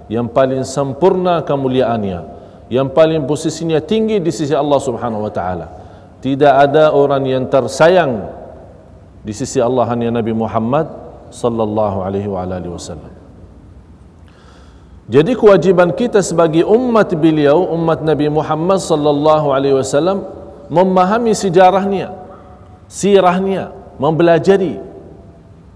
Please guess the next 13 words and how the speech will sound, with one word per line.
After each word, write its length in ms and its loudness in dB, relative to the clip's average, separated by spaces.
Jadi 300 -2
sebab 480 0
pertama 680 2
untuk 320 -2
mempelajari 800 0
sirah 320 0
beliau 720 2
agar 320 2
kita 320 0
bisa 400 -2
dan 240 0
mampu 480 4
mengenal 800 2